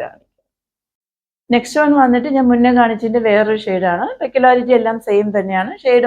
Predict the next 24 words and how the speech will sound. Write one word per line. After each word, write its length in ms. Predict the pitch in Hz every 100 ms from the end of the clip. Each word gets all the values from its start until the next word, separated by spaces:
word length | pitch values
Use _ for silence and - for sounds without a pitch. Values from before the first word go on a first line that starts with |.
| 226
മാത്രമേ 240 | 202 214 202
വ്യത്യാസം 320 | 180 170 165
വരുന്നുള്ളൂ. 380 | 160 147 151 185 508 _ _ _
ഇതിന്റെ 240 | 240 247 269 262
ഷെയ്ഡ് 280 | 226 233 233
വന്നിട്ട് 380 | 196 190 190 277 480 _ - 214
നല്ല 300 | 220 233 240
ഒരു 140 | 214 202
ബോട്ടിൽ 320 | 208 208 220 220
ഗ്രീൻ 260 | 208 220 208 208
ഷെയ്ഡാണ്. 460 | 185 180 165 175 466 _ _ -
യോക്ക് 200 | 247 247 247
പോർഷൻ 260 | 233 233 220
വന്നിട്ട് 260 | 202 196 202
നല്ലൊരു 300 | 202 196 196 202
മെറൂൺ 280 | 196 196 196 180
ഷെയ്ഡാണ് 340 | 160 156 151
വരുന്നത്. 320 | 139 135 143 285 - _ -
അപ്പൊ 140 | - 269
നമുക്ക് 240 | 254 247 247
അതിന്റെയും 320 | 233 226 233
കൂടെ 120 | 233 220
ക്ലോസ് 300 | 214 208
വ്യൂ 100 | 202